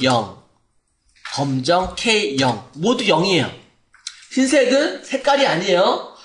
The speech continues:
저 어렸을 때 그 흰색은 색깔이 아니라고 해서 되게, 아, 그거 고민되는 거예요. 아, 고민되는 것보다도 막 궁금하고 막 그런 거. 왜 흰색을 색이라 안 하지? 그러면서 왜 흰색을 색이라 그래? 뭐, 그러니까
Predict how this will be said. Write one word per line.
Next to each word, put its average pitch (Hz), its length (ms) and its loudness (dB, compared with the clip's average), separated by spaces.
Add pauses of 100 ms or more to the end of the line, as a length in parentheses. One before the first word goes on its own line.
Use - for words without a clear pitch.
(100)
저 214 120 0
어렸을 185 460 0
때 170 640 2 (320)
그 156 220 0
흰색은 240 720 0
색깔이 240 380 0
아니라고 185 400 2
해서 185 240 -2
되게, 156 840 0 (680)
아, 254 280 2
그거 185 180 -2
고민되는 190 540 0
거예요. 147 840 2
아, 160 180 0
고민되는 202 460 0
것보다도 180 360 2
막 170 260 0
궁금하고 202 500 -4
막 170 140 0
그런 156 240 0
거. 143 80 -2
왜 196 140 2
흰색을 254 420 -2
색이라 233 360 0
안 175 100 2
하지? 185 280 0 (440)
그러면서 247 320 2
왜 185 100 2
흰색을 233 340 0
색이라 254 380 0
그래? 156 480 0
뭐, 135 140 -8
그러니까 196 880 0